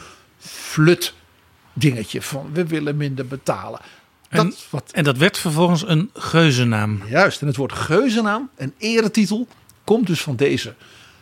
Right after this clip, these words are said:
Speaker 1: Frans sprekende, hè, het Frans toen ook al de taal, adviseur van dus de landvoogdes namens de koning van Spanje. "Madame,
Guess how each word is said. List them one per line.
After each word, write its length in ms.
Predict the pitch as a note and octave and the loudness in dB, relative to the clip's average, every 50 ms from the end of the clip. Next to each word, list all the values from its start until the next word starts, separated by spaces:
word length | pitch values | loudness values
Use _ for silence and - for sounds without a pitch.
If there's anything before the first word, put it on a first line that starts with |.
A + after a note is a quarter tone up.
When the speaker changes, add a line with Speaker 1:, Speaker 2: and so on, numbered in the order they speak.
| _ _ _ _ - _ _ _ _ - _ _ _ - | _ _ _ _ -20 _ _ _ _ -20 _ _ _ -20
Speaker 1:
Frans 500 | - - - - C3+ E3+ C4+ - - - | -14 -12 -8 -2 0 0 0 0 -2 -4
sprekende, 540 | - - - F3 F3+ F3 - F#3 F3+ G#3 D#3+ | -2 0 0 2 2 2 2 2 2 2 2
hè, 80 | E3+ B3+ - | 0 0 -2
het 240 | - B2 D#3+ E3 - | -2 -2 0 0 0
Frans 360 | - D#3+ E3 G3 G#3 - - | 0 2 2 2 2 0 0
toen 240 | - G#3+ G3 F3+ - | 2 2 2 4 2
ook 180 | - F3+ - | 0 -2 -2
al 180 | - - D#3+ D3+ | 0 0 0 2
de 180 | B2 D3+ F#3+ | 4 4 4
taal, 300 | F#3 - D#3+ E3 F#3+ B3 - - - - - - - - - - - - - - - - - - - - - | 4 4 2 2 0 -4 -8 -14 -20 -20 -20 -20 -20 -20 -20 -20 -20 -20 -20 -20 -20 -20 -20 -20 -20 -8 -4
adviseur 760 | - G#3 G#3+ - - - D#3 A#2+ - D3+ F3 F#3+ G#3 G3 G3 - - | -2 -2 -2 -2 -2 -2 -2 -2 0 0 2 2 2 2 0 -2 -8
van 460 | - - - - F3 E3 D#3+ D#3 F3 - - - - | -18 -14 -4 0 2 2 2 2 -2 -4 -10 -10 -4
dus 260 | C#3+ C3+ C3 A2+ - | 2 2 2 2 2
de 180 | - - - - - - | -2 -10 -10 -10 -10 -4
landvoogdes 920 | A2 A#2+ - - G3 - - D3+ C3+ - A2+ C3 B2 A2+ - - - - - - - - | 2 2 4 4 4 4 4 4 4 4 4 2 2 2 -2 -6 -8 -12 -18 -20 -20 -12
namens 340 | - A2 A#2+ C3+ E3 D#3 - | -8 -6 -2 0 0 0 0
de 80 | - C3 | 0 0
koning 300 | - C3 A#2+ B2+ B2+ A#2 | 2 2 2 0 -2 -6
van 100 | - A2 | -8 -12
Spanje. 200 | - - D2 - - - - _ _ _ _ _ _ _ _ _ _ _ | -12 -14 -16 -16 -20 -20 -20 _ _ _ _ _ _ _ _ _ _ _
"Madame, 480 | - C3 C3 C3 A#2 - G2+ E2 G#2 | -4 -2 -2 -2 -2 -4 -6 -6 -8